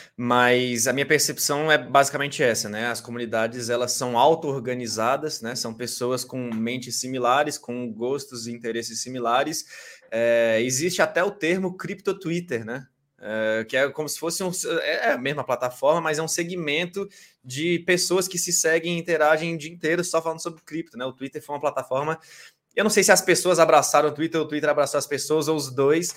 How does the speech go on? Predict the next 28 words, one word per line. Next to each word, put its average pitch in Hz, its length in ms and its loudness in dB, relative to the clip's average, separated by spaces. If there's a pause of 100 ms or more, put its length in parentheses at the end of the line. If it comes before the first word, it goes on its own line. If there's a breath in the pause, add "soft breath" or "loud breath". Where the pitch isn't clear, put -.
(280 loud breath)
mas, 127 680 0
por 147 100 -6
exemplo, 143 340 -2
o 139 60 -6
Twitter 151 300 -4
é 143 40 -2
um, 135 80 -4
é 127 240 -6
um 123 60 -4
exemplo 127 300 -8
disso, 156 360 -6
o 139 40 -6
Discord 139 760 4
é 117 100 2
um, 123 60 2
um, 120 640 -6
uma 113 100 -8
outra 123 160 -6
plataforma 131 420 -4
que 131 120 -14
ganhou 139 180 -2
muita 147 300 -4
expressividade, 139 680 0
né, 120 120 -6
com - 120 -18
o 117 40 -10
mercado 117 340 -4
cripto, 139 420 -10